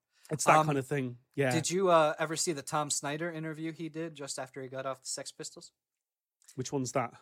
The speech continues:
Speaker 2: Uh, there's a guy named Tom Snyder. He used to do late night with a black backdrop, similar to mine. And he would sit back, and this is, like, in the eighties and the seventies,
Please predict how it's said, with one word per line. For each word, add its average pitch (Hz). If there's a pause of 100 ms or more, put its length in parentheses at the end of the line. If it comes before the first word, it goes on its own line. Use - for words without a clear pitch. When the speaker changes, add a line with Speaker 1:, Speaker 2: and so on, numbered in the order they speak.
(260)
Speaker 2:
Uh, 131
there's 131
a -
guy 151
named 139
Tom 156
Snyder. 120
He 120
used 123
to -
do 120
late 123
night 120
with -
a 101
black - (100)
backdrop, 143 (240)
similar 127
to 123
mine. 110 (400)
And 123
he 131
would 123
sit -
back, 143
and 127
this 127
is, 123
like, 110
in 104
the 98
eighties 110
and 110
the 101
seventies, 110